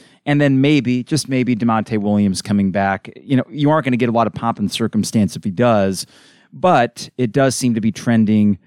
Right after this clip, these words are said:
that direction that he would come back for a sixth year, and I'm all for that. I think that would be huge for this team.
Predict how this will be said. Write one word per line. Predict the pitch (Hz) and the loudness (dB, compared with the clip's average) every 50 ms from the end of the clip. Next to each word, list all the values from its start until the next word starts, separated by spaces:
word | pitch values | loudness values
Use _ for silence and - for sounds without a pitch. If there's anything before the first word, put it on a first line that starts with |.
| _ _ _ _ - | _ _ _ _ -8
that | - 110 110 113 95 | -4 -2 -2 -2 -2
direction | 92 110 95 90 90 87 - - 107 98 | -2 -2 -2 -2 -2 -4 -4 -2 -2 -2
that | - - - | -2 -4 -4
he | - - 131 | -4 -2 -2
would | 127 120 135 180 123 120 120 | -2 0 0 0 0 0 -2
come | - 127 104 95 90 | -4 -6 -4 -4 -4
back | 95 92 90 90 - - | -4 -6 -6 -8 -10 -12
for | _ 107 104 | _ -6 -4
a | 98 92 | -4 -4
sixth | - - 104 - - - | -4 -4 -6 -6 -6 -6
year, | 95 90 87 90 92 98 - | -4 -2 -2 -2 -2 -2 -2
and | 107 107 107 107 104 101 101 101 90 - _ _ _ _ _ _ _ _ | -2 0 0 0 2 2 2 0 0 -2 _ _ _ _ _ _ _ _
I'm | - 113 127 120 | -4 0 2 2
all | 110 107 104 | 2 2 2
for | - - 101 95 90 90 | 0 -2 -4 -4 -4 -4
that. | 87 87 - - - - | -6 -8 -10 -12 -10 -8
I | 110 | -4
think | 101 110 101 | -2 -2 0
that | 95 98 | 0 0
would | 98 95 85 | 0 0 0
be | 98 92 | -2 -2
huge | 80 92 92 90 - - | 0 0 -2 -2 -2 -4
for | - 104 | -6 -4
this | 92 92 85 - - | -4 -4 -4 -6 -6
team. | - 104 90 65 - | -4 -4 -4 -4 -6